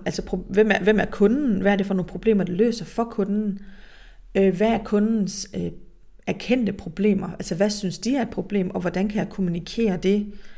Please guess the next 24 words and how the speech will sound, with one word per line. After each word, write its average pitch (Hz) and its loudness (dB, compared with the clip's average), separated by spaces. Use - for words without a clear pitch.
på 202 2
en 180 4
måde 190 6
i 220 4
produktet, 196 -2
sådan 185 -4
at 196 -6
produktet 202 -4
er 185 -4
en 165 -4
løsning 202 -2
på - -12
det 190 -4
problem? 190 -4
Og 185 4
hvad 220 2
er, 202 0
øh, 190 0
hvad 202 0
er 202 0
det 202 -2
store, 220 -2
øh, 180 -4
udfald? 220 0